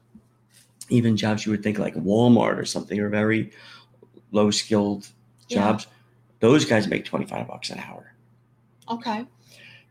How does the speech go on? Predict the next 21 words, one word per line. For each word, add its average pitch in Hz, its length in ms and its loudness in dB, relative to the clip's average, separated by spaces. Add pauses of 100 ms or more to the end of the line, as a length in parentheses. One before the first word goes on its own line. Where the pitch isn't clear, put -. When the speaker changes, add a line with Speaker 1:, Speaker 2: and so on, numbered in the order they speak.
(380)
Speaker 1:
Um, 95 480 2 (560)
but 107 240 2
what 104 280 2 (260)
a - 200 0
lot 107 220 4
of 107 60 2
the 104 60 -2
guys 104 320 -2
do 107 260 0
is 104 120 -4
they 104 140 -2
work 107 480 -2
for 101 120 -6
three 113 300 -2
weeks 113 540 -2 (1500)
and 110 100 4
then 107 100 4
they 110 100 2
fly 104 280 0
home, 117 560 2 (520)
s-, - 220 -10